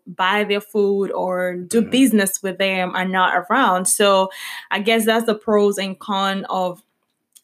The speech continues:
Speaker 1: living in a college town or doing business in a college town. So it's different from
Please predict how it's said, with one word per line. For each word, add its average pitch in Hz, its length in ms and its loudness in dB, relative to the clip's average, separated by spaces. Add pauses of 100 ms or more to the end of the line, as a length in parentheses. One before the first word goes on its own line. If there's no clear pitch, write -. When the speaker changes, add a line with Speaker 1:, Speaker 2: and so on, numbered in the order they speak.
(120)
Speaker 1:
living 214 400 4
in 196 80 0
a 180 80 -2
college 202 380 0
town 190 260 -2
or 185 120 -4
doing 202 340 0
business 190 480 -6
in 180 100 -8
a 175 80 -10
college 180 460 -4
town. 180 320 -4
So 190 100 -2
it's 208 320 0 (180)
different 202 600 0
from 190 400 2